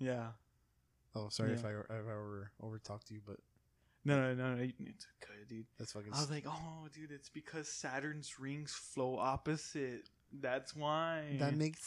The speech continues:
Speaker 2: sense.
Speaker 1: They go
Speaker 2: You're a
Speaker 1: opposite.
Speaker 2: Scorpio, and I'm a, I don't know what the, a Sagittarius or some bullshit like that. Yeah, if you believe in
Speaker 1: Oh my
Speaker 2: horoscopes, man,
Speaker 1: God, dude, I was
Speaker 2: horoscopes
Speaker 1: about to say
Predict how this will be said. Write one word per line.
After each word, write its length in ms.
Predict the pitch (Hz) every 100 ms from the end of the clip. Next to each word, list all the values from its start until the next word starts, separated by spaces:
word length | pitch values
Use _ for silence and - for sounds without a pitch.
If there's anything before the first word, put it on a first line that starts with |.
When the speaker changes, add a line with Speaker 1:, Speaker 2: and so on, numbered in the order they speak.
| -
Speaker 2:
sense. 760 | 180 214 254 233 202 165 147 139
Speaker 1:
They 0 | 135
go 160 | 151 151
Speaker 2:
You're 160 | 185
a 40 | 233
Speaker 1:
opposite. 300 | 151 - -
Speaker 2:
Scorpio, 720 | 381 453 - 302 220 220 220
and 120 | 202
I'm 180 | 185 214
a, 260 | 226 226 220
I 100 | 214
don't 140 | 247
know 60 | 233
what 200 | 214 226
the, 80 | 202 202 -
a 60 | -
Sagittarius 1200 | - 170 185 202 - 185 220 240 208 214 214 -
or 100 | 175
some 280 | - 170 160 -
bullshit 580 | 139 151 156 - 139 143
like 260 | 135 131 135
that. 280 | 131 139 - _ _ _ _ _ - - - - _ -
Yeah, 200 | 175 165
if 80 | 160
you 60 | 196
believe 140 | 214
in 40 | 196
Speaker 1:
Oh 20 |
my 60 |
Speaker 2:
horoscopes, 520 | 190 196 - 202 190 185
man, 160 | 196
Speaker 1:
God, 380 | 143 135 131 120
dude, 120 | 131 131
I 20 |
was 60 | 131
Speaker 2:
horoscopes 580 | 202 208 - 202 185
Speaker 1:
about 80 |
to 60 |
say 0 | -